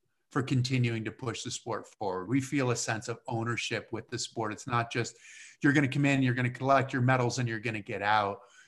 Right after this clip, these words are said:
You have a sense of ownership, and you have, you have truly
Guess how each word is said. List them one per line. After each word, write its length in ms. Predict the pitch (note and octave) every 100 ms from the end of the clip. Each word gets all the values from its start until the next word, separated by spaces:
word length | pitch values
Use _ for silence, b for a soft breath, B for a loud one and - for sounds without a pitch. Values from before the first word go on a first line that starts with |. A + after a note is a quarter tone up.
| b
You 160 | C3
have 140 | C3+ A#2+
a 40 |
sense 360 | A#2 C3 A2 -
of 100 | A2
ownership, 600 | C3 A#2+ A#2+ A#2 - A2+ A#2+
and 140 | A2+
you 200 | C3+ D#3+
have, 340 | B2 A2 G#2+ - b b b
you 160 | D3+
have 100 | B2+ - _ -
truly 480 | - D3+ B2 A#2